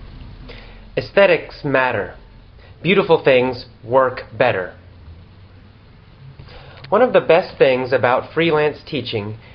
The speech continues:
is that I'm able to choose aesthetically pleasing environments in which to do it. I typically meet my private, face-to-face students in local coffee shops.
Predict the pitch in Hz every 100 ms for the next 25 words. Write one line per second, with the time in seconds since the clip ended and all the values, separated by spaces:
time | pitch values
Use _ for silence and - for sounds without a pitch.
0 | - - 143 151 143 139 151 175 185 175
1 | 160 - 170 156 151 - 120 - - 165
2 | 170 156 160 156 - 170 170 160 156 135
3 | 123 110 107 113 - - - 127 123 110
4 | - 123 117 117 101 - - - - -
5 | - - - - - 139 185 185 180 185
6 | 170 160 156 139 127 123 - 156 120 120
7 | 120 - - - - 147 - - 135 156
8 | 156 156 - 113 113 113 - - - 143
9 | 120 120 139 131 175 180 120 - 104 -
10 | - -